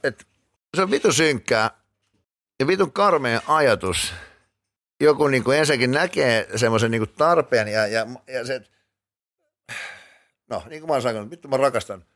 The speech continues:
lutkia, vittu. Mä rakastan naisia, jotka on seksuaalisesti vittu aktiivisia.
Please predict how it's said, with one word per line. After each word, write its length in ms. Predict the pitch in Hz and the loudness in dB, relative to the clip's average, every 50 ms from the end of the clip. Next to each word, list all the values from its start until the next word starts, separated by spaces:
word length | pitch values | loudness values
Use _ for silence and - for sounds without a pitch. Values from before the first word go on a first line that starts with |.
| _ _ - | _ _ -2
lutkia, 600 | 120 127 143 139 - - - - - 98 80 76 76 | 2 4 4 4 4 0 -4 -4 -2 -2 -2 0 0
vittu. 220 | 101 95 - - 113 | -2 -2 -2 -2 0
Mä 80 | 127 | 2
rakastan 340 | 170 202 202 160 151 131 135 | 2 2 2 0 0 0 0
naisia, 340 | 143 156 156 143 113 113 113 | 2 2 2 2 2 2 0
jotka 180 | 101 - - | 0 0 0
on 40 | 107 | 0
seksuaalisesti 520 | - 135 147 139 - - 113 95 101 92 85 | 2 2 2 2 2 2 0 2 0 -2 -2
vittu 260 | 104 95 - 104 - 127 | -2 -2 -2 -2 0 2
aktiivisia. 600 | 127 131 127 - - 113 107 98 95 90 101 | 2 0 0 0 0 0 2 2 2 0 -2